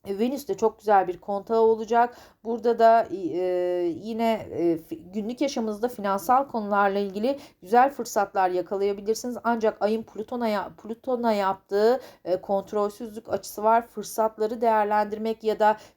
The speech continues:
e, aşkla ilgili, ilişkilerinizle ilgili, finansal konularla ilgili günlük yaşamınızda çok güzel bir etki var. Ancak, e, resmi kurumlarla karşı karşıya kalmak,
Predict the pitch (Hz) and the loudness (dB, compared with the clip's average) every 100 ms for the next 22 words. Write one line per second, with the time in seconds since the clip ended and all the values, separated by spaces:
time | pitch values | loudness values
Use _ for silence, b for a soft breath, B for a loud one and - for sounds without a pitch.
0 | - 190 196 - 226 - 240 254 233 196 | -4 0 2 2 0 -2 -6 -4 -4 -6
1 | 214 185 196 180 - 214 220 233 220 226 | -8 -6 -8 -10 -6 -2 -2 -2 0 2
2 | 220 190 220 - 175 170 - 247 254 240 | 2 0 -8 -4 -2 -2 2 2 2 -2
3 | 202 202 190 185 180 208 220 196 220 233 | -2 0 2 0 -4 -6 -10 -8 -6 -6
4 | 226 208 202 220 226 262 - 185 180 165 | -4 -6 -4 -4 -4 -8 -6 2 2 2
5 | 160 175 175 170 190 233 247 B B 247 | -2 -6 -8 -4 2 2 0 B B -2
6 | 247 214 226 226 180 180 180 170 _ - | 0 4 2 2 0 0 0 -4 _ -12
7 | 180 180 - 294 294 226 214 208 196 185 | -8 -8 -6 -6 -6 -6 -4 0 2 2
8 | 185 202 208 - 196 190 190 185 190 175 | 0 -2 -4 -4 -4 -2 -6 -4 0 0
9 | 165 175 | 2 -2